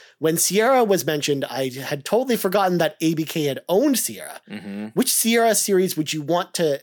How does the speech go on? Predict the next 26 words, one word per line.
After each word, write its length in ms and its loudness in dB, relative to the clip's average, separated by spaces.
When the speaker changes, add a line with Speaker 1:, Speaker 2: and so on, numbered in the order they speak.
Speaker 1:
have 220 -2
a 100 0
remaster, 800 0
remake, 400 2
or 220 0
new 320 0
entry? 580 -2
And 180 -2
why 220 4
is 140 2
it 120 0
swat? 640 0
A 60 0
remaster 680 0
of 80 2
four 520 2
or 160 -6
remake 400 2
of 100 2
three 580 -2
or 140 -12
swat 360 0
five 400 0
would 160 -2
be 180 -6
really 500 -10